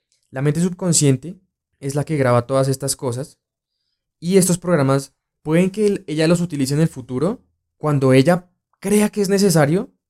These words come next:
con el único objetivo de evitar el dolor o alejarnos del dolor y acercarse al placer. Entonces, tenemos muchos archivos de nuestra, de nuestro pasado.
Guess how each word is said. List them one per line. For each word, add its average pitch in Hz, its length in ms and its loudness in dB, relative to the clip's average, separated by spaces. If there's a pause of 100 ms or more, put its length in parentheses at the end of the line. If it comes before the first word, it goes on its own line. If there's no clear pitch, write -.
(120)
con 151 160 -4
el 143 80 4
único 196 220 2
objetivo 156 580 0
de 147 240 0
evitar 131 320 0
el 147 120 -2
dolor 123 460 -2 (600)
o 123 180 -8
alejarnos 127 360 0
del 156 120 4
dolor 123 400 0 (320)
y 131 100 -8
acercarse 120 500 -6
al 127 80 -4
placer. 120 440 -8 (920)
Entonces, 131 480 -4 (560)
tenemos 151 420 2
muchos 170 320 2
archivos 135 420 -4
de 135 100 -6
nuestra, 120 760 -2
de 117 80 -6
nuestro 123 240 -4
pasado. 123 400 -2